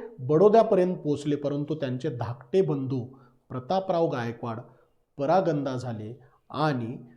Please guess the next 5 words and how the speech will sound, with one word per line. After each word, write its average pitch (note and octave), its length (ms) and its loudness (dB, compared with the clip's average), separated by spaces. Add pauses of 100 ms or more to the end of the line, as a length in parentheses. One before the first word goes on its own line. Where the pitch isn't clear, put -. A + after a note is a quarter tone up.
(280)
खानदेशातील F3+ 880 -4
सटाणा F#3+ 560 -4
परिसरामध्ये D#3 760 -2
जाऊन B2 360 -4
त्यांनी B2 440 -8